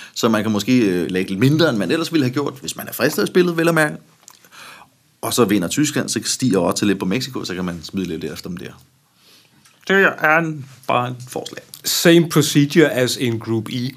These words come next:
Speaker 1: Ja.
Speaker 2: Det sidste gruppespil, det involverer så kun et enkelt hold, og vi skal ned til gruppe H for at finde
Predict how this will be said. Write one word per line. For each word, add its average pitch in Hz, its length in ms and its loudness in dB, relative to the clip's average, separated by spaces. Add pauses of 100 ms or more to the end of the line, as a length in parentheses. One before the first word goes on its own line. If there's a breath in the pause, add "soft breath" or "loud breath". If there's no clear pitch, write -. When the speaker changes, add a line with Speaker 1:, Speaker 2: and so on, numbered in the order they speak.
(200)
Speaker 1:
Ja. 117 180 4 (1300 loud breath)
Speaker 2:
Det 185 100 8
sidste 262 220 10
gruppespil, 202 500 8
det 175 60 8
involverer 151 400 8
så 127 100 -4
kun 139 360 4
et 120 220 -4
enkelt 196 340 4
hold, 180 240 6 (200)
og 143 680 4
vi 156 80 2
skal 147 180 -2
ned 180 180 -2
til 120 240 -6
gruppe 139 300 2
H 208 320 8
for 151 320 0
at - 60 -10
finde 139 440 4